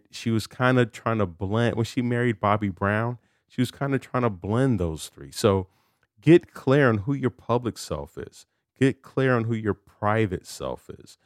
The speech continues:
And then get clear on who your secret self is. And accept that and own that. And, and, I, and that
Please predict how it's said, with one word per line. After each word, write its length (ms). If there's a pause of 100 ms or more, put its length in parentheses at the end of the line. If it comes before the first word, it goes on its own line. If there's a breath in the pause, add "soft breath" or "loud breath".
(240)
And 100
then 140
get 240
clear 300
on 100
who 100
your 180
secret 540
self 420
is. 300 (380)
And 160
accept 540
that 200
and 180
own 320
that. 320
And, 240
and, 160
I, 160
and 340
that 340